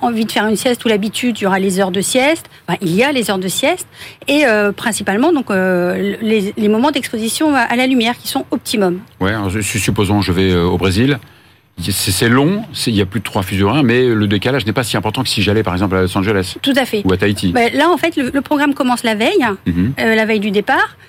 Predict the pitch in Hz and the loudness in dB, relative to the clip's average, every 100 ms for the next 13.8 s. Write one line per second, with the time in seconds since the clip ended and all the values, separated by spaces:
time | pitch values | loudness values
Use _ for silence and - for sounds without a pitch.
0 | _ 208 202 208 208 202 190 226 202 - | _ -4 -2 -2 0 0 0 0 -2 -2
1 | 220 196 190 180 180 190 185 185 180 170 | -6 -2 0 0 -2 -2 0 2 0 0
2 | 294 392 - - - 220 214 202 220 220 | 0 0 -4 -20 -4 0 0 0 0 2
3 | 208 202 190 214 214 220 190 - 202 196 | 2 2 2 0 0 -2 -2 -2 0 0
4 | 180 175 185 - - 233 277 302 311 _ | 0 -2 -6 -10 -6 -2 2 0 -2 _
5 | _ - 240 - 294 311 - _ - 104 | _ -4 -4 0 0 -2 -10 _ -6 -4
6 | 98 101 95 101 117 139 151 269 226 202 | 0 0 2 0 0 0 0 2 2 2
7 | 180 104 101 92 90 107 131 95 220 208 | -2 -4 -2 -2 0 0 0 2 2 2
8 | - _ _ 240 220 220 208 220 240 254 | -2 _ _ -4 0 2 2 0 0 -4
9 | 214 - 220 208 190 180 175 - _ - | -6 -4 0 0 0 -2 -8 -20 _ -6
10 | 208 190 185 165 - _ - 98 101 110 | -4 -2 -2 -2 -6 _ -6 -4 0 0
11 | 110 101 117 101 - 107 104 123 120 95 | 0 0 0 -2 0 2 2 2 0 0
12 | 110 117 104 98 101 107 104 117 131 127 | 2 2 2 2 2 2 0 2 2 2
13 | 104 98 95 98 120 120 110 92 | 2 0 0 0 0 2 2 0